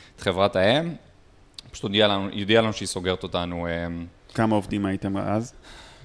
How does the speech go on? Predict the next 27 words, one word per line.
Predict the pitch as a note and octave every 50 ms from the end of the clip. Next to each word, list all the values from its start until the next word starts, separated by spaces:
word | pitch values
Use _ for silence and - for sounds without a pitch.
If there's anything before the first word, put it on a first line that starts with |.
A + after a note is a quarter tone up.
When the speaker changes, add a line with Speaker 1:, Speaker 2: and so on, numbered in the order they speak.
| C3+ D3 - - -
Speaker 1:
לא | G#2 A2+ A#2+ B2+
המון, | B2 A#2 A2 G#2 G2 F#2+ F#2+ F#2+ F#2+ F#2 F2+ G#2 G#2+ A2
אה, | G#2 F#2+ G2 G2 F#2+ F#2+ F#2+ F#2+ F#2+ - - - - A#2+
בין | A#2+ A2+ A2
חמש | - A2+ G2+ G#2 G2+ A2+
עשרה | A2 - - G2+ F#2+
לעשרים, | F#2 F#2 F2+ - - - G#2+ A2+ A#2+ A#2+ A#2+ A#2
אני | A2+ A2 G#2+
מאמין. | G#2+ G#2+ G#2 G2+ G2+ G2+ G2+ G2 F#2+ G2 G#2+
Speaker 2:
איך | A#2 A#2
Speaker 1:
כל | -
Speaker 2:
הודיעו | A#2+ A2 A2+ G#2+ G#2+
לכם? | A2 - - A#2 A#2+ C3 C3+ - - - - - - _ _ _ - -
Speaker 1:
שיחת | - A#2+ - A#2 A2+
טלפון. | - A#2 A2 A2 G#2+ - G#2 G2+ G2 - -
Speaker 2:
פשוט | - - C3 A#2 -
התקשר, | - - - A2+ - - G#2+ G#2
out | G#2 A#2 B2 A#2+ C3
of | A#2+
the | G#2+ A2 A2+ A#2 A#2+
nowhere. | B2+ C3+ C3+ A2+ G2+ F#2 F2+
Speaker 1:
לגמרי, | G2+ G#2+ G#2+ A2 A2
Speaker 2:
כאילו, | A2+ A2+ A#2 G#2
קמת | - C#3 C3 -
ל-, | B2+ B2 A#2+ A2+ A2+ A2 G#2+
Speaker 1:
אחת | G#2+ - C3 B2+ B2+
עשרה | - B2 A#2